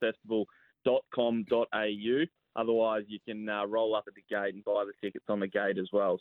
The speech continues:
So we're expecting a massive crowd. It's great weather. It's gonna be a little bit tribal, I think, with the different slot holders, uh,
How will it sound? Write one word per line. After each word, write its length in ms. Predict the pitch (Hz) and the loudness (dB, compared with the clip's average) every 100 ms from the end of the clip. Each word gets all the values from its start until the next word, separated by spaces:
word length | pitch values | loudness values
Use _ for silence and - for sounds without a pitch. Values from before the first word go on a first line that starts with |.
| - | 0
So 160 | 95 - - - - | -2 -2 -12 -6 -2
we're 60 | |
expecting 400 | 104 - 104 107 | -2 -2 -4 0
a 20 | 104 | 0
massive 340 | 110 - 98 | 0 -4 -6
crowd. 360 | - 110 107 107 | -2 -2 -2 -4
It's 100 | - | -6
great 260 | 113 110 110 | -4 -2 -4
weather. 340 | 107 107 104 107 | -2 -2 0 -4
It's 440 | - _ _ _ 147 | -6 _ _ _ -6
gonna 120 | 147 | 2
be 120 | 139 | 2
a 80 | 139 | 4
little 160 | 143 | 2
bit 140 | 139 135 - | 2 0 0
tribal, 460 | 131 135 139 143 | 2 2 2 2
I 80 | 123 - | 0 -2
think, 180 | 127 147 | -8 -6
with 140 | 139 135 | -6 -6
the 60 | |
different 320 | 127 135 120 - _ | -6 -4 -6 -8 _
slot 220 | 123 123 - | 0 0 2
holders, 440 | 123 123 120 110 | 2 2 0 0
uh, 220 | 117 113 | 0 0